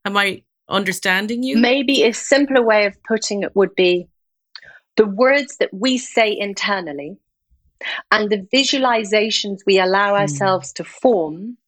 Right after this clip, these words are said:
Speaker 2: create our reality. So if you
Speaker 1: Yeah.
Speaker 2: think about that,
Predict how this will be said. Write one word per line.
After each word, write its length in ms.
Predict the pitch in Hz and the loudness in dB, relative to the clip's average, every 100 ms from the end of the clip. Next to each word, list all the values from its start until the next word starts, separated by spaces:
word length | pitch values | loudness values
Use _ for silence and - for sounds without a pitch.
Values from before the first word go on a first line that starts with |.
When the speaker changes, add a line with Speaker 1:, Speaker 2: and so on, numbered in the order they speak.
| _ _ _ _ _ _ _ | _ _ _ _ _ _ _
Speaker 2:
create 520 | - 208 214 233 233 | 2 4 4 2 0
our 200 | 214 208 | 0 0
reality. 880 | 202 196 190 190 185 - 151 147 185 | -2 0 0 0 -4 -8 -8 -8 -10
So 140 | - 208 | -2 0
if 120 | 208 | 2
you 100 | 233 | -2
Speaker 1:
Yeah. 100 | - | 0
Speaker 2:
think 300 | 156 277 294 | 2 2 2
about 360 | 311 294 277 269 - | 0 0 0 0 0
that, 320 | 214 175 - | 2 2 -2